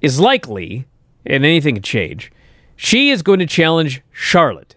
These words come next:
It's gonna be Ronda and Charlotte this year, and it's going to be, uh, Ronda and Becky next year. That's the plan. For the men, it is going to be Ronda Rousey,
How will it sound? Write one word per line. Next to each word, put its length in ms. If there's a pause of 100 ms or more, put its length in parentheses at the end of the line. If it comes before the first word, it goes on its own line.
(120)
It's 80
gonna 120
be 120
Ronda 300
and 100
Charlotte 340
this 220
year, 320 (520)
and 140
it's 140
going 220
to 80
be, 540 (540)
uh, 580 (460)
Ronda 480
and 140
Becky 320
next 360
year. 200 (220)
That's 260
the 100
plan. 400 (800)
For 120
the 80
men, 540 (440)
it 120
is 100
going 220
to 40
be 140
Ronda 340
Rousey, 600